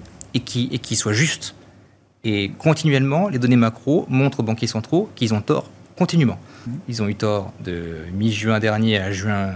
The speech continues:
Speaker 1: à juin globalement, enfin, ils ont à décembre globalement, euh, lorsqu'ils ont dit qu'elle serait temporaire. Euh, on a pensé que ça allait commencer à rollover,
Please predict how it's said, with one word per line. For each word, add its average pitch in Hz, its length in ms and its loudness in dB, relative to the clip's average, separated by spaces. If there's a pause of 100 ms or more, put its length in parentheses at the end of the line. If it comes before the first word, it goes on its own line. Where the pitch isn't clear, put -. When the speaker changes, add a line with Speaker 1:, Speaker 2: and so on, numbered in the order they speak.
Speaker 1:
à 95 80 -4
juin 101 220 -6
globalement, 101 420 0
enfin, 98 160 -6 (100)
ils 104 80 -14
ont 92 40 -8
à 92 80 -8
décembre 110 320 -2
globalement, 107 360 0 (320)
euh, 87 280 -6
lorsqu'ils 110 500 0
ont 113 40 4
dit 113 160 -4
qu'elle 117 120 0
serait - 160 -6
temporaire. 117 600 0 (280)
Euh, 98 340 -6 (280)
on 123 180 6
a 117 100 4
pensé 117 420 2
que 120 120 0
ça 113 140 -2
allait 107 140 -2
commencer 110 340 0
à 107 80 0
rollover, 107 460 0